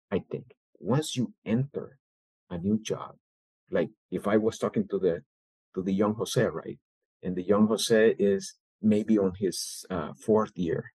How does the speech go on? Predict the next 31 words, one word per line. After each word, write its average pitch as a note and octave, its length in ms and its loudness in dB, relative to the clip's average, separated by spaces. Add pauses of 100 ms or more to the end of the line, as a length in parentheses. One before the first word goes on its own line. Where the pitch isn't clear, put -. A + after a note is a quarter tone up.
(360)
the A2 80 -2
University F#2+ 520 -2
of D#2 120 -4
Houston. - 540 -14 (180)
At E2+ 180 -2
that B2+ 280 0
point, G2+ 320 4 (960)
you G2+ 180 2
have G2 280 -4
to F2 60 -4
be E2 200 -2
involved C#2+ 560 -8
already D2 500 -10 (800)
i-, D#2+ 180 -6
in F2+ 200 0
a - 60 -8
professional - 680 -10
organization, - 600 -12 (460)
even A2+ 400 4
before F2+ 320 0
you E2 220 -10
get D2+ 200 -4 (340)
that C#2+ 220 -4
new E2+ 160 -2
job. C#2+ 340 -8 (120)
Why? G2 500 2 (480)
Because F#2 680 -2 (220)
it's - 180 -4
just - 300 -2
gonna G#2+ 260 0 (140)
add F2+ 240 -10